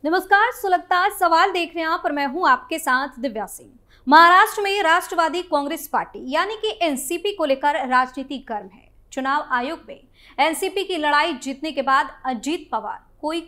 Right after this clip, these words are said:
कोताही बरतने के मूड में नहीं है। हालांकि चाचा और भतीजे में दूरी और ज्यादा बढ़ती जा रही है, बयानबाजी भी खूब देखने को मिल रही है।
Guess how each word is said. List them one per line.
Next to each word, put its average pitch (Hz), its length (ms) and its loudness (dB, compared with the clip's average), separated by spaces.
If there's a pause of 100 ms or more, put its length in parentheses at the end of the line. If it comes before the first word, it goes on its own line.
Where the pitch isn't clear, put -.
कोताही 254 460 -4 (160)
बरतने 254 400 -6
के 240 140 -12
मूड 202 240 -14
में 214 120 -18
नहीं 226 400 -16
है। - 120 -20 (560)
हालांकि 349 320 8
चाचा 359 500 4
और 320 80 2
भतीजे 277 480 -4
में 302 220 -4
दूरी 311 280 -6 (140)
और 311 400 4
ज्यादा 262 420 2
बढ़ती 302 400 -4
जा 214 200 -4
रही 196 120 -12
है, - 140 -20 (220)
बयानबाजी 269 600 0
भी 285 180 -12 (160)
खूब 302 200 -12
देखने 320 300 -12
को 240 120 -14
मिल 220 120 -16
रही - 180 -20
है। 240 60 -20